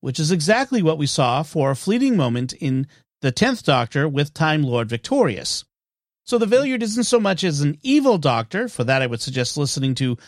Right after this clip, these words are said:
Full Fathom Five, as a broken one.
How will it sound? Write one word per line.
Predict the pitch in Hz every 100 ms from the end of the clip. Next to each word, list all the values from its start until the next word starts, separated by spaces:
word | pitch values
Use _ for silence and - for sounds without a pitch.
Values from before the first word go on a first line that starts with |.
| - -
Full | 165 143
Fathom | - 139 117 110
Five, | - 143 110 98 170 _ _ _ -
as | 135 165
a |
broken | 151 262 277 - 113
one. | 92 87